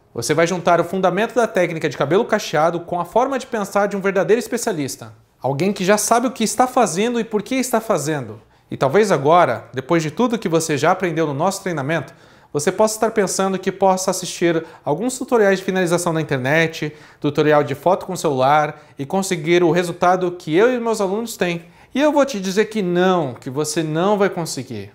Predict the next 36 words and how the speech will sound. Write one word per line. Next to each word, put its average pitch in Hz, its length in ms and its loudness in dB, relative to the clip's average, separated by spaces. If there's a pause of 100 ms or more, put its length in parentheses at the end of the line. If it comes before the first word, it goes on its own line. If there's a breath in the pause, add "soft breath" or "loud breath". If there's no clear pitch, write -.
(280)
Você 185 240 0
pode 233 260 2
até 240 240 2
aprender 233 560 2
a 196 60 0
finalizar 190 420 0
na 196 80 -2
internet, 147 640 -4
tirar 131 260 -4
uma 143 140 -4
fotinho 143 400 -6
mais 131 220 -4
decente, 123 640 -6
mas 120 420 -6
vai 139 140 0
continuar 185 440 0
fazendo 226 300 0
buraco 180 460 2
e 220 60 -2
não 220 120 0
vai 214 120 0
saber 196 260 0
resolver. 214 680 0
Vai 127 120 0
continuar 143 400 -4
fazendo 170 320 0
corte 156 340 2
que - 60 -4
as 143 100 -2
clientes 143 300 -6
parecem 139 340 -2
ter 156 80 -4
uma 151 140 -2
pirâmide 170 600 2
na 139 120 -4
cabeça. 127 640 -4